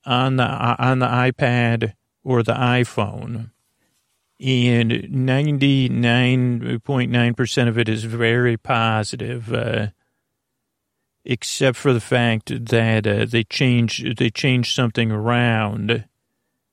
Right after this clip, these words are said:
uh, or something. But, but, uh, I think I was, like, uh, so, okay. So there's a game called Ticket to Ride. Let me explain that. Yeah, let's do that. It's a board game, and then ideally an iPad-based board game,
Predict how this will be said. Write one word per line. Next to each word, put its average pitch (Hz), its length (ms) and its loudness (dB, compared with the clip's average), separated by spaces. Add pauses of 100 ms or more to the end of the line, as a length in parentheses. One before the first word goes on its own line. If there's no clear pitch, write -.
(460)
uh, 117 160 -2
or 120 180 2
something. 110 560 -2
But, 123 260 0
but, 117 200 2
uh, 117 480 0
I 123 80 2
think 151 240 -2
I 127 60 4
was, 123 180 -2 (160)
like, 117 520 -2
uh, 117 1120 -4
so, 131 540 0
okay. 117 500 0 (140)
So 160 240 -2
there's 139 240 0
a 127 100 2
game 156 320 0
called 151 220 0
Ticket 135 240 -4
to 135 100 -2
Ride. 110 520 -4 (260)
Let 127 100 -4
me 143 80 0
explain 117 520 0
that. 90 260 -10
Yeah, 120 220 2
let's 113 360 -2
do 113 180 0
that. 107 360 -2 (600)
It's 135 360 0
a 143 40 4
board 151 380 2
game, 131 420 2
and 127 200 2
then 123 120 4
ideally 127 600 2
an 123 140 0
iPad-based 120 1500 0
board 113 480 0
game, 113 640 -4